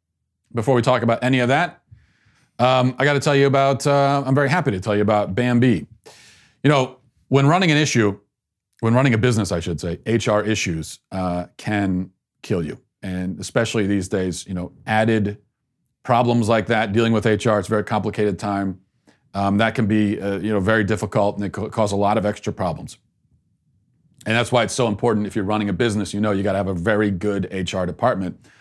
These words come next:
Wrongful termination suits, minimum wage requirements, labor regulations, all of that stuff you're dealing with. And H R manager salaries aren't cheap, by the way.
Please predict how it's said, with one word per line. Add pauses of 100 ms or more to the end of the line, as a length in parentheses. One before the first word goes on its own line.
(160)
Wrongful
termination
suits,
minimum
wage
requirements,
labor
regulations, (640)
all
of
that
stuff
you're
dealing
with. (420)
And
H
R
manager
salaries
aren't
cheap,
by
the
way.